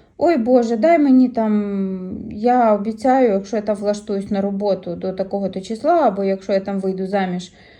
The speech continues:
до кінця року, то я обіцяю, що там кину палити». А ми потім про цю обіцянку забуваємо.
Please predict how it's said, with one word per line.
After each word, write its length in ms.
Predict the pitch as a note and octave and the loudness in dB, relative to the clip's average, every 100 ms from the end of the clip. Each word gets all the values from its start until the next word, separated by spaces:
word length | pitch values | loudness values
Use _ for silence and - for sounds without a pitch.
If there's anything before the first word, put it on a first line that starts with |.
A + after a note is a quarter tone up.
| - _ G#3+ | -20 _ -8
до 180 | G3 | -4
кінця 340 | G#3 G#3+ G#3+ A3 | -2 0 0 2
року, 260 | D4 D4 | 2 0
то 120 | B3+ G#3 | -4 -2
я 140 | G#3+ | -2
обіцяю, 480 | G3+ G#3 B3+ B3+ A#3+ | -2 -2 0 2 0
що 160 | A#3 | -4
там 200 | G3+ F#3+ | -6 -4
кину 320 | G3 B3 G#3+ G#3 | -2 0 0 -2
палити». 500 | F#3 E3 D#3 - - _ _ _ _ _ | -4 -4 -8 -12 -20 _ _ _ _ _
А 80 | G3+ | -2
ми 80 | C#4 | -2
потім 340 | - B4+ B4 A#4+ A4+ | 2 2 2 0 -2
про 100 | A4 | -4
цю 200 | G#4 G#4 | 0 0
обіцянку 520 | E4 D4+ - C#4+ B3 | 2 -2 0 0 2
забуваємо. 760 | A#3 A3+ G#3+ G3 E3 D#3 F3 | -2 -4 -2 0 0 -2 -6